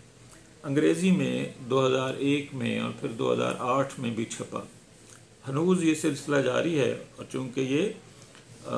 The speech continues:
हिंदुस्तान के समाजी मुताले और फिर हिंदुस्तान के बाद जो नौ ज़ायदा एक मुमलिकत थी, सल्तनत है बल्कि पाकिस्तान, उसके तहजीबी और समाजी हालात का किरदारों और असलूब की बुनियाद पर मुताला है।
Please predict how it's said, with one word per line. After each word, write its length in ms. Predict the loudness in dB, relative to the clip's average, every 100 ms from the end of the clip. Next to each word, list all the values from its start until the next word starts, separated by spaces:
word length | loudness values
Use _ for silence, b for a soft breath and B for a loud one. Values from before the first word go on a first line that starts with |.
| -2 -2
हिंदुस्तान 640 | -4 -4 -2 0 0 0 -6
के 60 |
समाजी 420 | -6 -2 -2 -2 -2
मुताले 460 | -2 0 0 2
और 140 | 0 -2
फिर 120 | -4
हिंदुस्तान 540 | -4 -4 -4 -4 -4 -2
के 80 | -2
बाद 280 | 0 0 -2 -10 B B B B
जो 140 | -4 -2
नौ 600 | 0 2 2 2 -2 -6 -4
ज़ायदा 380 | 0 2 2 0
एक 160 | -2 -4
मुमलिकत 580 | -4 -2 -2 0 -2 -2
थी, 160 | -4 -4
सल्तनत 600 | -2 -4 -2 -4 -4 -6 -8
है 300 | 0 2 2
बल्कि 340 | 0 -2 -6 -6
पाकिस्तान, 680 | -4 -6 -6 -6 -4 -4 -8 -16 B B B -10
उसके 500 | -4 -2 0 2 2 2 -2 -6 -18 -20 -8
तहजीबी 680 | -2 0 2 0 0 0 -2 -2
और 200 | -2 -2
समाजी 460 | -2 -2 -2 0 0
हालात 420 | 0 2 0 -2 -2
का 180 | -2 -2 -4 -18 -20 B B B -2
किरदारों 540 | 0 2 2 4 2
और 200 | 0 0
असलूब 420 | 0 2 2 2 2
की 60 | -2
बुनियाद 420 | -2 -2 -2 -6
पर 80 | -8
मुताला 440 | -8 -4 -4 -4
है। 80 | -8